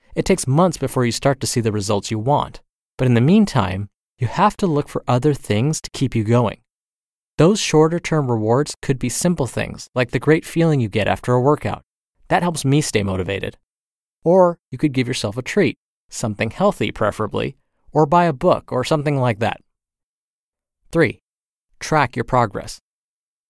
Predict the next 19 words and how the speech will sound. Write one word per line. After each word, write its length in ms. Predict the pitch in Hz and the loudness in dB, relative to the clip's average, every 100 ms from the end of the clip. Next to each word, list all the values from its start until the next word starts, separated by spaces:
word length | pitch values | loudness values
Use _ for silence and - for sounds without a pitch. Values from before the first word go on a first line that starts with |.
| _ _ | _ _
The 80 | 151 | -4
scale 320 | - 277 294 | 0 0 0
is 80 | - | -2
probably 500 | - 165 185 175 170 | -2 0 2 0 -2
the 80 | 117 | 0
most 340 | 120 135 - | 0 -2 -6
popular 440 | - 165 175 170 | 0 0 2 -2
way 240 | 117 117 104 | 0 0 0
to 80 | 101 | -2
see 160 | - | -2
your 100 | 110 | -2
progress, 680 | - 123 120 101 - - - _ _ _ - | 0 2 2 0 -10 -14 -18 _ _ _ -6
but 120 | 139 | 0
other 240 | 175 240 175 | 2 2 2
ways 260 | 113 104 | 2 2
include 300 | 107 - 113 | 0 0 0
measuring 380 | 101 104 107 101 | 2 2 2 2
your 140 | 95 | 0
waist 500 | 90 156 160 147 - | 0 4 4 2 -4